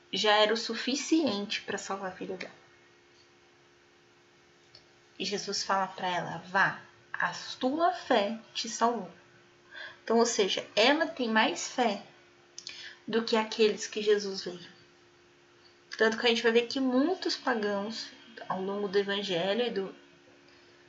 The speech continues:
do Novo Testamento, se convertem. Porque eles têm mais fé do que os próprios judeus. Versículo vinte e nove.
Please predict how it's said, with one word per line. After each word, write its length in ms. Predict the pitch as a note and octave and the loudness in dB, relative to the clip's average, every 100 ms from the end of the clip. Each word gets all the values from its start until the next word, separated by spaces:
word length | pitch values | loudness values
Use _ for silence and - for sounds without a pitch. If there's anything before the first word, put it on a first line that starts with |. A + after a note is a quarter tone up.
| _ - | _ -10
do 120 | G3 | -4
Novo 200 | G3+ F#3+ - | -4 -4 -2
Testamento, 640 | G#3 - G#3+ G#3 A3+ A#3+ | -2 0 0 0 -4 -4
se 160 | - B3+ | -6 -4
convertem. 580 | C#4+ D4+ B3+ - - - _ _ _ _ - | -2 -2 -4 -8 -16 -20 _ _ _ _ -8
Porque 260 | G3+ - | -6 0
eles 240 | G3+ G3+ - | 0 0 -2
têm 180 | G#3+ G#3 | -2 2
mais 420 | G3+ C4+ E4 - | 4 4 -2 -6
fé 400 | - A3+ G3 A3 - - - - - - - - | 2 2 2 -4 -16 -20 -20 -20 -20 -20 -20 -8
do 140 | A3 B3+ | -4 -2
que 140 | - | -2
os 120 | A3 | -2
próprios 400 | - G3 F#3 G3+ | -2 -4 -4 -4
judeus. 580 | G#3 A3 - - - - - - - - - _ _ _ - _ _ _ _ _ _ _ _ - - _ - - - - _ _ _ _ _ _ _ _ _ _ _ _ _ _ _ _ _ _ _ - A#3 | -6 -6 -10 -14 -18 -18 -20 -20 -20 -20 -20 _ _ _ -20 _ _ _ _ _ _ _ _ -20 -20 _ -16 -16 -16 -20 _ _ _ _ _ _ _ _ _ _ _ _ _ _ _ _ _ _ _ -2 8
Versículo 600 | C#4+ C#4+ A#3 A#3 B3 B3 | 8 8 0 0 0 2
vinte 300 | B3 C4 C#4+ | 2 2 2
e 40 | |
nove. 340 | A#3+ - - | 0 -4 -14